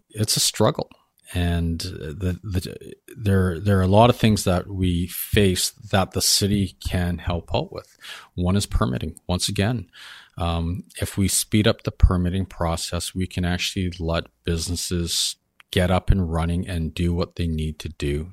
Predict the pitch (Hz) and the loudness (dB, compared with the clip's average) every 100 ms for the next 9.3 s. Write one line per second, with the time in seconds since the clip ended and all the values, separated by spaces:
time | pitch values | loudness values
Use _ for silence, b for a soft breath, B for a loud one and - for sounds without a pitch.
0 | _ - 82 - 87 76 73 73 76 - | _ -6 -4 -2 0 0 0 -2 -6 -12
1 | 78 - - 78 73 71 - B B B | -14 -14 -6 -4 -4 -8 -16 B B B
2 | - 87 - 104 98 98 98 101 98 - | -6 -6 0 2 4 4 4 4 0 0
3 | 90 82 78 - - 104 - - 87 90 | 2 2 0 -2 0 0 0 -2 -2 -2
4 | 90 - - 82 - - 92 87 85 85 | -2 -6 -6 -8 -8 -2 0 2 2 0
5 | 80 - 85 82 78 - - - 190 78 | -2 -4 -4 -4 -6 2 4 4 2 2
6 | 76 - 87 - 87 - 85 80 - 80 | -2 -4 -4 -2 0 2 2 -2 -6 -6
7 | - 107 - _ - 87 87 90 90 82 | -2 -2 -4 _ -4 -2 0 -2 -2 -2
8 | 80 78 80 - - 73 - _ - 82 | -2 -2 -4 -6 -6 -6 -8 _ -8 -8
9 | - - | -4 -6